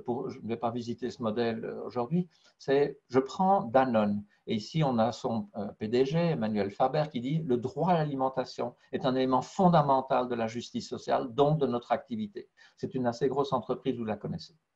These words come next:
vous mangez leur yogourt. Donc, qu'est-ce qu'il fait ? Il dit, il signale quelque temps en arrière qu'il veut que toutes ces business units soient certifiées B Corp.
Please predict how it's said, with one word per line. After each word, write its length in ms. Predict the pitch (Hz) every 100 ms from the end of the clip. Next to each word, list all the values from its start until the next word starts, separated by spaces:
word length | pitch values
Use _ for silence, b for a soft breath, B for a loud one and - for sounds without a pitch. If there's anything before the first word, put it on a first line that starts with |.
| _ _
vous 160 | - 92
mangez 340 | 92 98 98 -
leur 160 | 95
yogourt. 280 | 98 90 - _ _ _ _ _ _ _ - - b b b b b -
Donc, 300 | 135 101 -
qu'est-ce 180 | 175 -
qu'il 200 | 156 131
fait ? 280 | - - - _ _ -
Il 160 | 147
dit, 380 | 147 214 302 - -
il 120 | 254
signale 500 | 113 - 190 143 107 -
quelque 280 | 139 -
temps 340 | 131 - 123 107
en 80 | 98
arrière 500 | 107 131 147 185 -
qu'il 420 | - - 156 156
veut 440 | 143 165 196 254
que 60 | -
toutes 300 | 156 262 294
ces 120 | 185
business 480 | 156 151 156 156 -
units 300 | 151 156 160
soient 180 | - 135
certifiées 640 | - 131 - 135 - 131
B 200 | 120 120
Corp. 280 | - -